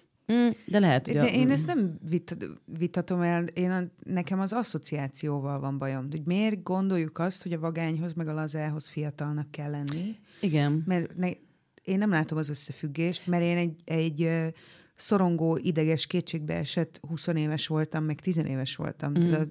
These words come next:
Speaker 2: a-, az én fiatalságom nem járt együtt laz-, lazasággal, meg vagánysággal. Mondjuk a, a tekintélytisztelet tökéletes hiányával, igen, de az nem annyira <laughs> lazaságból ered, hanem egyszerűen nem fért a fejembe, hogy miért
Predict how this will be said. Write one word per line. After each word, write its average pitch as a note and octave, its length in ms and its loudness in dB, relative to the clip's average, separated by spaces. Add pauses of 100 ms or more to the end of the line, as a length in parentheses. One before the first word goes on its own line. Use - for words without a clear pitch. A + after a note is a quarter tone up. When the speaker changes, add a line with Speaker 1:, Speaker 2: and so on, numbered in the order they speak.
(140)
Speaker 2:
a-, - 260 -10
az E3 100 0
én F3+ 200 4
fiatalságom F3+ 640 0
nem F#3 180 4
járt D3 280 2
együtt D3+ 280 0
laz-, D#3 300 0 (400)
lazasággal, F3 640 2
meg D#3+ 160 2
vagánysággal. F3+ 720 2 (320)
Mondjuk G3+ 340 4
a, G#3 180 6 (400)
a - 120 -4
tekintélytisztelet D#3+ 960 0
tökéletes D#3+ 580 0
hiányával, D3+ 680 2
igen, D3 400 -2
de D3+ 120 -2
az D3 220 -2 (100)
nem F#3 180 6
annyira F#3 460 6
<laughs> C#4 60 10
lazaságból G#3+ 720 6
ered, F#3 240 6
hanem F#3+ 280 4 (360)
egyszerűen F3 360 0
nem F3 140 4
fért D#3+ 280 -2
a F3 40 -4
fejembe, D3+ 460 0
hogy D3+ 180 -2
miért D#3+ 400 0